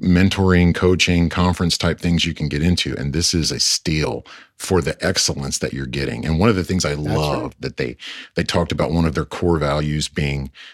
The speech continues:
Speaker 1: the idea of building a bridge between the stage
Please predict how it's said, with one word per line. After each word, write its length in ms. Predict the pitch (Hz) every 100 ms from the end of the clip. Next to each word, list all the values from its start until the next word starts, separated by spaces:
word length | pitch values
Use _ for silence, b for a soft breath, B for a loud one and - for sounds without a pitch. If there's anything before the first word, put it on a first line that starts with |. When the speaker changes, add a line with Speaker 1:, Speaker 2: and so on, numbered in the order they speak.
| _
Speaker 1:
the 120 | 87
idea 520 | 76 76 76 80 82 73
of 260 | 73 -
building 400 | 64 87 95 98
a 60 | 90
bridge 600 | 73 73 64 60 - -
between 680 | 73 - 80 78 76 73 78 b _
the 100 | 78
stage 760 | - - 82 82 80 82 -